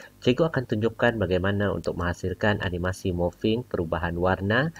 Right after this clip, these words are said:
daripada satu warna kepada warna yang seterusnya. Okey, kita lihat contoh berikut. Okey, katalah kita mempunyai satu objek berwarna biru, ya, objek bulat berwarna biru.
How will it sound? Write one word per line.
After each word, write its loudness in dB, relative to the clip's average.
daripada 4
satu 2
warna 2
kepada -2
warna 2
yang 0
seterusnya. -4
Okey, -2
kita 2
lihat 4
contoh 4
berikut. -6
Okey, -4
katalah 4
kita 2
mempunyai 0
satu -2
objek 0
berwarna 0
biru, -2
ya, 0
objek -4
bulat -2
berwarna -2
biru. -4